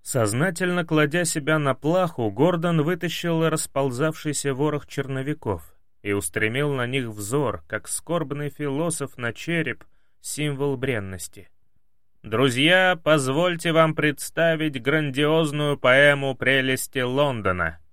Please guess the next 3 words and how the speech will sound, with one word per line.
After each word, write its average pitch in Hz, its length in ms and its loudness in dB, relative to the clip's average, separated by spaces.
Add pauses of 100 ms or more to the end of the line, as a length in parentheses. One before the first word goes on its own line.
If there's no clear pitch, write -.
(320)
творение 151 720 2
Гордона 123 600 2
Комстока, 107 920 -2